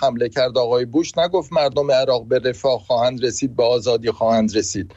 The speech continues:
مگر همین رو در افغانستان نزدن؟ مگر همین حرف رو در لیبی نزدن؟ ما چرا خودمون رو باید گول بزنیم؟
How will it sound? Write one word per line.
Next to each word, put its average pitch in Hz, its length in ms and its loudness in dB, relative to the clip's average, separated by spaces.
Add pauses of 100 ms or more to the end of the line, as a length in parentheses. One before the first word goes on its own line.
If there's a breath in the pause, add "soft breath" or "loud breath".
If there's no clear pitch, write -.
(320 loud breath)
مگر 135 320 2
همین 165 320 -4
رو 165 120 0
در 156 200 2
افغانستان 131 840 -2
نزدن؟ 170 440 2
مگر 135 300 0 (100)
همین 151 300 0
حرف 156 180 0
رو 170 80 2
در 156 180 2
لیبی 131 420 2
نزدن؟ 160 540 2 (320 soft breath)
ما 131 120 2
چرا 160 300 2
خودمون 185 500 -2
رو 165 120 4
باید 143 260 2 (180)
گول 143 160 2
بزنیم؟ 113 440 -2